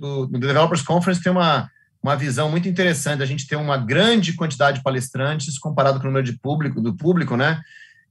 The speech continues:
Então, com certeza aí, se a gente pensar no número de palestrantes, no conteúdo indi-, é, do, na, na, nas, nas múltiplas quantidades de conteúdo, a gente tá bem posicionado aí entre os maiores do mundo, com certeza.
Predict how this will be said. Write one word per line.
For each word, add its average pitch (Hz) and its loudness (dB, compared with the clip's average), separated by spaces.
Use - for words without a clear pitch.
Então, 135 2
com 185 4
certeza 151 2
aí, 135 0
se 139 -8
a 143 -6
gente 143 -6
pensar 135 2
no 123 0
número 135 -2
de 123 -6
palestrantes, 135 -4
no 135 -4
conteúdo 131 -2
indi-, 120 -2
é, 123 -2
do, 123 -4
na, 117 0
na, 120 -2
nas, 113 -2
nas 113 0
múltiplas 139 2
quantidades 131 2
de - -6
conteúdo, 135 -2
a 120 0
gente 135 -2
tá 139 4
bem 123 2
posicionado 135 2
aí 117 4
entre 131 -4
os - -8
maiores 127 -2
do 135 -4
mundo, 123 -2
com 131 -6
certeza. 143 -4